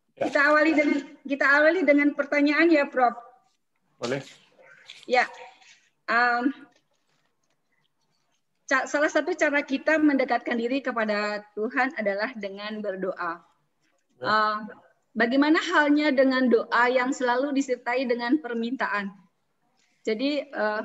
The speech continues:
Speaker 2: apakah itu doa yang murni? Misalkan kita meminta, meminta, eh, kebanyakan doa kita itu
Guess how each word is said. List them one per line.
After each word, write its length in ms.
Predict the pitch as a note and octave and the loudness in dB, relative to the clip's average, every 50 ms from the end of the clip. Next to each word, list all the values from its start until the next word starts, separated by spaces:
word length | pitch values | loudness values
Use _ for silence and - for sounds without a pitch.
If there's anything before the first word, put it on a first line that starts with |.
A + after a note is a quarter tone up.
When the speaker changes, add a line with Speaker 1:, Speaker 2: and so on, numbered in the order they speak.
| G3+ - _ _ _ _ _ _ _ _ _ - | -10 -14 _ _ _ _ _ _ _ _ _ -16
Speaker 2:
apakah 400 | A3 - - C#4 - F4 F#4+ F4+ | -12 -6 -6 -4 -4 -4 -6 -4
itu 160 | D#4 - D4 | -4 -2 2
doa 320 | A3+ B3 B3 - A#3 A#3+ A#3+ A#3 | 2 2 2 4 2 2 2 2
yang 160 | A#3+ A#3 A#3 | 0 -2 -2
murni? 320 | A#3 A3 A3 A3+ A#3+ C4+ | -2 -2 0 2 4 4
Misalkan 400 | D4 C#4+ C4+ C4+ B3+ C4 D4 D#4+ | 4 4 4 2 2 2 2 0
kita 320 | D4 C4+ - - C4 C4+ C4 | 0 -2 -4 -2 -2 -2 0
meminta, 640 | A#3 A3+ A3+ A3 A3 G#3+ - - G#3+ A3 A3+ A3 G#3 | -2 -2 -2 -4 -6 -8 -6 -4 -2 -2 -2 -2 -2
meminta, 640 | G3+ G#3 G3+ G3+ G3 - G3+ G3+ G3+ G3+ G3+ G3+ - - _ _ _ _ - | -4 -8 -8 -8 -8 -6 -6 -4 -4 -6 -6 -8 -12 -16 _ _ _ _ -12
eh, 320 | D4+ F3 - F4 F4+ - E4+ - _ _ _ _ _ _ _ _ _ _ _ _ - | -10 -10 -10 -10 -12 -14 -18 -20 _ _ _ _ _ _ _ _ _ _ _ _ -8
kebanyakan 560 | - A3+ B3 B3+ B3+ C#4 C#4+ D#4+ E4+ F4+ E4 | -4 -2 0 0 0 0 0 0 2 2 4
doa 320 | C#4 B3+ G#3 G3+ B3 B3+ | 4 4 2 4 2 2
kita 400 | B3 B3 B3 A#3+ - C4+ C4 B3+ | 0 -2 -8 -4 -2 0 0 -2
itu 400 | B3 - D#4 D#4+ E4+ E4+ D#4 - | -2 -4 -8 -8 -8 -8 -12 -12